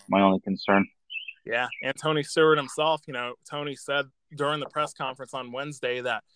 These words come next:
Speaker 2: he wants his drivers to be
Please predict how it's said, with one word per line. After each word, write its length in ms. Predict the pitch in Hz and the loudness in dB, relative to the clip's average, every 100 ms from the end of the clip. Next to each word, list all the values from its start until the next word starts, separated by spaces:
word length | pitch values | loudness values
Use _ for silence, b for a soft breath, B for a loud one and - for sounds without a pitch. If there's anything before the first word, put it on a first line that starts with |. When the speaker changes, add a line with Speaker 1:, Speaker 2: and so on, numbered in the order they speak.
| _ _ _ | _ _ _
Speaker 2:
he 200 | 165 143 | -4 -2
wants 320 | 143 160 - | -2 -4 -4
his 180 | 147 123 | -6 -2
drivers 640 | 131 131 156 123 127 - - | 0 2 2 0 -6 -8 -14
to 80 | 127 | -10
be 360 | 135 139 135 | -8 -6 -8